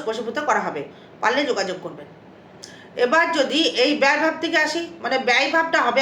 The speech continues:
আপনার ক্ষেত্রে কর্মের জন্যে, ব্যবসার জন্যে আপনাকে ইনভেস্ট বেশি বাড়াতে হবে, ইনভেস্ট আপনাকে বেশি করে করতে হবে, তবে কিন্তু আপনি মানে আরও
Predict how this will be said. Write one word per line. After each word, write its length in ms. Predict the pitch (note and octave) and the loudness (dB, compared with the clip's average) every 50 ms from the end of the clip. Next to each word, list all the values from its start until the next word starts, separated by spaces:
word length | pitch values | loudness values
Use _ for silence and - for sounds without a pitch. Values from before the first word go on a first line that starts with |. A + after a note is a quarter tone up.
| B3+ A#3 | 2 2
আপনার 240 | G#3+ A#3+ B3 A#3+ A#3 - | 2 0 0 0 0 0
ক্ষেত্রে 280 | B3+ A#3 A#3 C#4+ C#4+ D#4 D4+ D4+ C4 | -2 -2 -2 -2 -4 -4 -4 0 2
কর্মের 320 | C4 C4+ C4 C#4 C#4+ C#4 - | 2 2 2 2 -2 -4 -4
জন্যে, 200 | D4+ D4 D4+ D#4 D#4+ E4 - B3+ | -6 -4 -2 -2 -2 -2 0 0
ব্যবসার 340 | A#3+ B3 A#3+ - D4+ D4 D4 - | 0 0 0 0 0 0 0 0
জন্যে 180 | D#4 D#4+ D4+ D4+ C4+ B3+ | -2 -2 0 0 0 2
আপনাকে 280 | B3 C4+ C4+ C4+ C#4 A3+ A3 A#3+ | 2 0 0 0 0 -2 -2 -4
ইনভেস্ট 320 | C4 C4 C4 D#4 D#4+ D4+ G#3+ G#3+ | -4 -4 -4 -4 -4 -2 -2 -2
বেশি 160 | A#3+ - - D#4 | -2 -2 -2 0
বাড়াতে 320 | C4+ B3 G3 C#4+ - - E3+ | 0 0 0 0 -2 -4 -6
হবে, 140 | C#3 C#3 - - - - - - - - - - - - - - - - - - - - - - - - - A#3+ | -8 -8 -12 -16 -20 -20 -20 -20 -20 -20 -20 -20 -20 -20 -20 -20 -20 -20 -20 -20 -20 -20 -20 -20 -16 -10 -8 -8
ইনভেস্ট 320 | A#3+ A#3+ A#3 D4+ D#4+ D#4 D#4 C#4 C4 | -6 -4 -2 -2 0 2 2 0 2
আপনাকে 260 | C4+ C#4 C#4 C#4+ D#4+ B3 A#3+ | 2 0 0 0 0 0 0
বেশি 140 | A#3+ - D4 D#4 | 0 0 -4 -4
করে 120 | D4+ D#4+ D4+ C#4 | -4 -4 0 0
করতে 160 | C#4+ C#4+ D4 E4 | 0 0 0 -2
হবে, 120 | D#4 E4+ E4+ C#4+ | -2 -2 0 0
তবে 160 | B3+ B3 C4+ C#4 C4+ | 0 0 0 0 -2
কিন্তু 180 | C#4+ C4 B3+ C#4+ C4 A#3+ | -4 -6 -2 0 0 0
আপনি 180 | A#3+ A#3+ E4+ G4+ G#4 G#4 - - - - - - - - - - | 0 -2 -2 -2 -2 -4 -8 -14 -20 -20 -20 -20 -20 -16 -6 -2
মানে 140 | G#3+ A3 C4+ - - F3+ G#3 A#3 | 0 0 0 0 0 2 2 2
আরও 160 | B3+ C4 D#4+ | 4 4 2